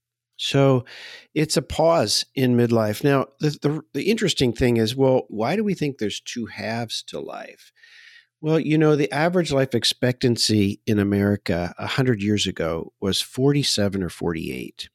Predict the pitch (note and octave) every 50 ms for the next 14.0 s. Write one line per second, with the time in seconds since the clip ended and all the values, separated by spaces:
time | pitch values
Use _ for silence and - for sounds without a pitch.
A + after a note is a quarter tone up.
0 | _ _ _ _ _ _ _ - - - - - _ - - - - A2+ A2 G#2+
1 | G#2+ G#2 - - - - - D3+ D#3+ D#3+ D3+ C#3+ C3+ C3+ B2 A#2 A2 G#2 - -
2 | - - - G#2+ G#2 - - - - A#2+ A#2+ A2+ - - G#2+ F#2+ F2 - F#2 E2+
3 | G2 A2 A#2+ - - A2 A#2+ - - - B2+ B2 A#2+ A#2 - A#2 A#2 - C3 B2
4 | B2 A#2+ - C3+ C3+ C3+ C3 _ _ _ _ _ _ _ _ - A#2 B2 B2+ B2
5 | B2+ C3+ C#3 - - - C3+ C3 C3 C3 C3+ B2+ A2 A2 G#2+ - A#2+ A2+ A2+ A2
6 | A2 A2 A2 A2+ A#2+ A#2+ A#2+ - - - - A2 A2 A2 A2 A2+ A2 A2 A2+ -
7 | - - B2 A2 G#2+ G#2+ G2+ F#2+ G2 - - - - - G#2 G#2 A2+ A#2+ - -
8 | - B2+ B2 B2 A#2 G#2+ F#2+ F#2+ F2+ E2 - - - A#2 A2+ A2+ A#2+ B2 A#2+ A#2+
9 | B2 A#2+ - - - - - - _ _ _ - - A2 G#2 G2 A2 A2 G2 F2
10 | - _ - - - - C#3 C3 B2 A#2 B2 B2 A#2+ A#2 A#2 A#2 A#2+ - _ -
11 | - - - C3 B2+ A#2 G#2 G2+ G2 G2 F2+ G#2+ G2+ G#2+ G#2+ A2 A#2+ A#2 G2+ F#2
12 | F2 - - - G#2 G#2 - - A2 G2+ - - F2+ E2 - - - G#2+ G2+ G2+
13 | G#2+ G#2+ A2 A2 A2 A2 A2 _ _ - - - _ _ - A2 A#2 B2+ A#2+ -